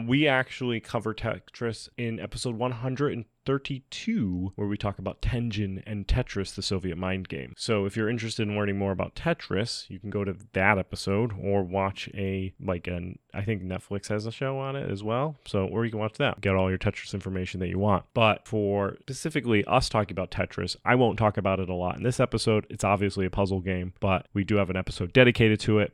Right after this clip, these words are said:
episode one hundred thirty-two. It's specifically Tetris, the Soviet mind game. <laughs> And check out that episode if you want to hear more.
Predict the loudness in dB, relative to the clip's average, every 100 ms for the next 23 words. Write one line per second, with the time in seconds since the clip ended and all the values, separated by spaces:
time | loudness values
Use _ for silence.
0 | -4 -4 -4 -6 -6 -8 -10 _ 0 0
1 | -2 -6 -12 _ _ -6 -6 -8 -14 -20
2 | -14 -10 -6 -2 -2 -2 -2 0 0 0
3 | -4 -6 -4 -2 -2 -4 -6 -10 -8 -6
4 | -4 -6 -12 -10 -4 -4 -4 -10 -4 -2
5 | 2 4 6 4 4 0 -2 -2 -2 0
6 | 0 -2 -6 -6 -6 -6 -8 -12